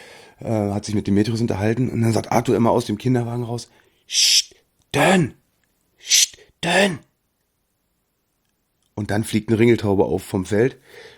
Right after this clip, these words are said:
weil die halt nicht leise waren und wir uns trampelig bewegt haben, flog eine Ringeltaube auf und dann eine zweite und er, „Ohl, Ohl, da, Ohl, sst, Dön, sst,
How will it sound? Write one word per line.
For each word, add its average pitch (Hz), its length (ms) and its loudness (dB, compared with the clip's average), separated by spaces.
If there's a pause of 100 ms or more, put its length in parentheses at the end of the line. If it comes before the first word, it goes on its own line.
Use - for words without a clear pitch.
(140)
weil 87 140 -2
die 85 160 -4
halt 98 160 -2
nicht 113 140 2
leise 101 340 -2
waren 113 280 -2
und 95 180 -10
wir 101 80 -2
uns 90 120 -6
trampelig 101 360 -6
bewegt 104 360 -2
haben, 120 240 -2
flog 101 380 -8
eine 107 100 -6
Ringeltaube 110 480 0
auf 104 200 2
und 110 80 -4
dann 104 120 0
eine 104 80 -2
zweite 107 400 -2
und 92 100 -2
er, 104 200 -4 (580)
„Ohl, 240 720 8 (560)
Ohl, 294 560 8
da, 247 320 -2 (280)
Ohl, 277 520 6 (240)
sst, - 400 -2 (680)
Dön, 156 400 4 (560)
sst, - 300 -6